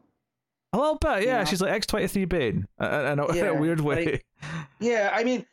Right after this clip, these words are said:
Speaker 2: granted, she, she, you know, lived a life and, and whatnot, and was, you know, a typical clone that way. This is, you know, comic book born in a test tube, you know, fully grown.
Speaker 1: Yeah.
Speaker 2: She's almost like X twenty-three meets a Terminator.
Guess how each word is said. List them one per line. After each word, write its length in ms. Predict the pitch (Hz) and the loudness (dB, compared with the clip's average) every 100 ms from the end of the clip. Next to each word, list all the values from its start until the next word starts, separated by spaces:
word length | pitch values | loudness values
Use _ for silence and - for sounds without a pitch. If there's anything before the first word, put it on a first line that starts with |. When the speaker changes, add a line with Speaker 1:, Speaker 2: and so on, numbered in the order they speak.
| _ - | _ -2
Speaker 2:
granted, 300 | 262 269 202 | 0 0 0
she, 320 | 247 247 233 | -2 -2 -2
she, 360 | - 214 208 220 | -4 -4 -4 -4
you 100 | 190 | -2
know, 140 | 160 156 | -2 -2
lived 240 | 156 151 | -2 -2
a 40 | 156 | -2
life 380 | 147 160 175 - | 0 0 -2 -6
and, 380 | 147 143 139 143 151 | -6 -4 -6 -8 -4
and 260 | 147 143 | -2 0
whatnot, 520 | 151 170 156 156 156 | -2 0 0 0 -2
and 260 | 165 147 131 _ _ - | -2 -2 -2 _ _ -4
was, 280 | 165 143 - - | -2 -2 -4 -2
you 100 | 165 | -2
know, 200 | 143 143 - | -2 -6 -8
a 60 | 143 | -4
typical 360 | - 170 160 156 | -2 -2 -2 -4
clone 360 | - 151 156 | -2 -2 0
that 220 | 156 156 196 | 0 0 0
way. 340 | 202 208 208 _ _ _ _ | 0 -2 -6 _ _ _ _
This 200 | 180 185 | -2 0
is, 220 | 185 156 185 | 0 -2 -2
you 100 | 160 | 0
know, 180 | 156 - _ _ - | -2 -4 _ _ -6
comic 280 | 160 160 160 | -2 0 0
book 180 | 156 | -2
born 200 | 160 156 | -2 -2
in 60 | 151 | 0
a 100 | 139 | 0
test 300 | 156 147 - | -2 -2 -2
tube, 320 | 160 147 127 _ _ _ _ _ _ | -2 0 -2 _ _ _ _ _ _
you 100 | 160 | -4
know, 100 | 139 | -4
fully 260 | 131 156 147 | -2 -2 0
grown. 260 | 147 147 127 _ - | 0 -2 -6 _ -4
Speaker 1:
Yeah. 100 | 131 | 0
Speaker 2:
She's 140 | 202 | 2
almost 260 | 294 339 294 | 2 2 0
like 220 | 262 - | -2 -2
X 200 | 202 - | -4 -4
twenty-three 340 | 233 220 208 196 | -4 -2 -2 -2
meets 160 | 180 | -2
a 60 | 165 | -4
Terminator. 640 | 170 170 147 131 127 127 | -4 -4 -2 -2 -2 -4